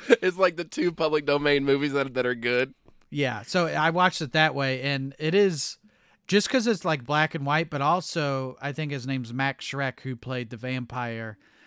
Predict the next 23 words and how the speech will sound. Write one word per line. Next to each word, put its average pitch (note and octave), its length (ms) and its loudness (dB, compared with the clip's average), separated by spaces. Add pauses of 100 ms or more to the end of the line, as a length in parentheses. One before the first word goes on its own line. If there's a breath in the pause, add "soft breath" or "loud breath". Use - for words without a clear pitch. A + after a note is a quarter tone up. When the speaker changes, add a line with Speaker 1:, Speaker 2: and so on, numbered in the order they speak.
(160 soft breath)
Speaker 2:
The, D3+ 200 -4
anytime G3+ 480 2
there's, E3 200 0
like, D3+ 180 0
a D3+ 80 -4
Nosferatu-style C#3 1400 -4
vampire, D#3 760 -4
which C3+ 240 -8
is B2+ 100 -8
also C3+ 440 -4
in, B2 80 -6
like, A#2+ 180 -8
Salem's B2+ 500 -6
Lot, B2+ 340 -4 (280 soft breath)
Speaker 1:
Mm-hmm. C3+ 240 -2
Speaker 2:
where D3 100 0
it's, C#3 120 -6
like, D3 220 0
a C3 80 -4
pale, D#3 640 2
it's C#3+ 160 -10
not G3 180 6
handsome, E3 640 0